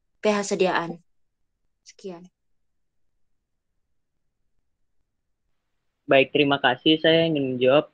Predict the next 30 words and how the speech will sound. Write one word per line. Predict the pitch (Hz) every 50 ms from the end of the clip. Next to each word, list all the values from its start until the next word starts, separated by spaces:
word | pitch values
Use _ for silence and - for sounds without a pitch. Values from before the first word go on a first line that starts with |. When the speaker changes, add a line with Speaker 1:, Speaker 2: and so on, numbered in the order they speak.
| _ _
Speaker 2:
eh, | - 127 127 127 123 123 123 123 123 123 123 - _ _ _ _ _ _ _ _ _ _ _ _ _ _ _ _ _ _ _ _ _ _ _
sebelumnya | - 131 123 135 131 127 139 147 160 165
ingin | 165 156 147 135 127
menjawab | 123 131 131 139 143 139 - - _ _
tentang, | - 135 120 - 131 127 127 127 131 131 - - _ _ _ _ _ _ _ _ _ -
eh, | 127 123 123 123 123 - _ -
P | 139 131 135
H, | 143 - - _ _ _ _ _ _ _ _ _ -
kenapa | 143 139 143 151 143 - - 165
menggunakan | 165 156 151 147 139 135 131 131 - _ - 151 160 165 165 165 165 165 _
P | - 139 131
H | 135 135 135 131 -
empat | - 143 131 135
dan | 135 135 131
tujuh. | 139 135 131 123 135 123 117 - _ _ _ _ _ _ _ _ _ -
Nah, | 139 139 139
yang | 139 139 143 143 - -
itu | 147 - - 170
kan | 170 190 202 202 202
sebelum | - - 180 165 156 151 151 147
digunakan, | 143 139 139 143 135 135 131 - - 160 170 175 170
P | - 147
H | 151 147 139
meter | 139 135 135 - - 165 - -
terlebih | 151 143 139 135 135 135
dahulu | 131 127 127 127 139 151 160
dikalibrasi | 156 147 - 143 135 135 135 131 135 127 123 - - 156
menggunakan | 151 143 131 127 123 - 139 139
buffer | 135 131 127 - - -
standar | - - 120 120 120 123 131 131 120 117 _